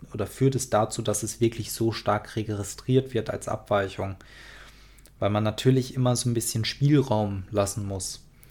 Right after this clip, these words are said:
Gerade bei Akustikdaten, da ist ja ganz bekannt, es gibt immer so ein gewisses Rauschen in diesen Daten. Und ich glaube, es kommt ein bisschen drauf an, aber spätestens, wenn das Programm sagen würde, "Hier Abweichung der Abweichung",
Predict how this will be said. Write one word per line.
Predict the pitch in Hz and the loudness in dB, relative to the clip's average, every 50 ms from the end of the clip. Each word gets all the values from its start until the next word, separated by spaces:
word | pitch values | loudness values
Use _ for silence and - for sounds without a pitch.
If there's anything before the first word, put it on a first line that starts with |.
| - - - - - | -20 -20 -20 -20 -20
Gerade | - - - 90 101 92 | -10 -6 -4 -4 -4 -4
bei | - 101 95 92 92 95 98 - - | -2 -2 -2 0 -2 -4 -8 -12 -14
Akustikdaten, | - - - - 104 - - 110 - - - 101 101 107 107 | -18 -8 -6 -6 -6 -4 -4 -6 -6 -2 -2 -2 -2 0 0
da | 101 98 98 | 0 0 0
ist | 98 - - | 0 -2 -4
ja | - 98 95 95 95 - - - - - - - | -2 -2 -2 -2 -4 -10 -16 -20 -20 -20 -20 -12
ganz | - - 85 - | -10 -10 -10 -8
bekannt, | - 101 - - 104 107 | -8 -8 -4 -2 -4 -4
es | 101 - | -4 -4
gibt | - - - | -6 -6 -4
immer | 107 104 104 | -4 -4 -2
so | 101 110 | -2 -2
ein | 110 | -2
gewisses | 107 101 98 - 110 104 - - - - | -2 -2 -4 -4 -4 -4 -6 -8 0 2
Rauschen | 101 107 120 131 - - 110 | 4 6 6 4 4 0 -4
in | 107 104 104 | -4 -4 -6
diesen | 101 101 101 101 98 | -6 -6 -6 -6 -4
Daten. | 98 95 95 98 104 - - 98 92 - - - - - - - - - - - - - - - - - - - | -2 0 0 0 0 -2 -4 -8 -8 -10 -12 -18 -20 -20 -20 -20 -20 -20 -20 -20 -20 -20 -20 -20 -20 -20 -20 -8
Und | - 117 107 104 101 101 101 101 101 101 98 - - - - - - - - - - - - - - - - - - - | -2 0 0 0 0 0 -2 -4 -6 -6 -8 -10 -14 -20 -20 -20 -20 -20 -20 -20 -20 -20 -20 -20 -20 -20 -20 -20 -16 -16
ich | - - - | -16 -14 -2
glaube, | - 113 107 117 120 123 | 2 6 6 6 6 6
es | 117 - - | 4 4 0
kommt | - 120 123 - | -4 -6 -4 -2
ein | 120 110 | -2 0
bisschen | 113 113 113 - 117 113 | 0 -2 -2 -2 -4 -2
drauf | 110 107 101 98 - - | 0 0 0 0 0 -2
an, | 113 117 120 131 135 | -2 0 2 4 2
aber | 127 110 110 | 4 2 2
spätestens, | 107 - - - 113 117 - 123 113 - 113 113 - - | -2 0 0 2 2 4 2 0 -2 -2 -4 -6 -4 -4
wenn | - 110 110 | -4 -2 -2
das | 107 104 - - | -2 -4 -6 -8
Programm | - - - - 107 98 - 104 110 127 120 | -12 -16 -14 -12 -12 0 4 4 4 6 6
sagen | 120 117 113 113 110 | 4 4 4 4 0
würde, | 113 107 110 110 | 0 0 0 0
"Hier | 107 101 - 110 110 107 - | -2 0 2 2 4 4 2
Abweichung | 98 - - 107 107 104 - 104 | 0 2 2 2 2 2 0 0
der | 101 101 | 0 0
Abweichung", | 104 110 - - 107 101 101 95 - - 110 113 120 120 | 0 0 0 0 0 0 0 -2 -4 -4 -4 -4 -4 -4